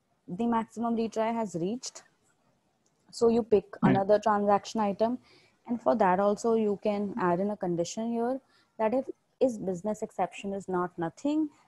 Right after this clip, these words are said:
Speaker 1: then also go to get transaction data to pick in the next item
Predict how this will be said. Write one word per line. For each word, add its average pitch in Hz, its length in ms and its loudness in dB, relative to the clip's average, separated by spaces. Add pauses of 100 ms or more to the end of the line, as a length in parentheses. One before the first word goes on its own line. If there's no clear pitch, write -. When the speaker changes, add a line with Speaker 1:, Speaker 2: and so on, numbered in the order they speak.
(960)
Speaker 1:
then 220 260 4
also 285 360 2
go 262 160 8
to 269 140 2
get 226 200 4
transaction 226 680 2
data 226 280 2
to 226 120 -2
pick 220 240 0
in 220 140 0
the 226 100 2
next 214 320 -4
item 247 560 -4